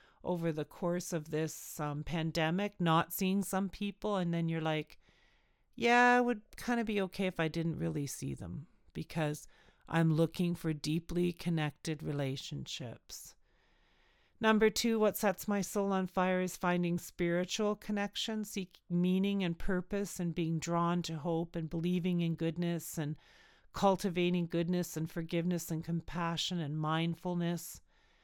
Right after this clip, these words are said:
And I think what spiritual connection means is that you are content in all things. You find peace not by rearranging the circumstances of your life,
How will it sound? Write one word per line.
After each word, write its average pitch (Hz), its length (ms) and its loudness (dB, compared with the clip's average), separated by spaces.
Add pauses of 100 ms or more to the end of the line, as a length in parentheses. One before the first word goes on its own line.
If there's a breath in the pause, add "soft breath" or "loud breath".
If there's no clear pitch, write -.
(640 soft breath)
And 208 140 2
I 208 80 6
think 240 380 0
what 208 360 4
spiritual 208 600 2
connection 180 640 -2
means 175 320 0
is 170 140 -6
that 170 200 0
you 185 140 0
are 151 120 0
content 185 580 -2
in 165 220 -2
all 160 340 2
things. 156 500 -4
You 180 80 -4
find 185 400 -2
peace 190 400 -4
not 170 260 -2
by 185 200 4
rearranging 170 960 2
the 160 80 0
circumstances 165 960 -4
of 151 160 -4
your 139 140 -4
life, 147 520 0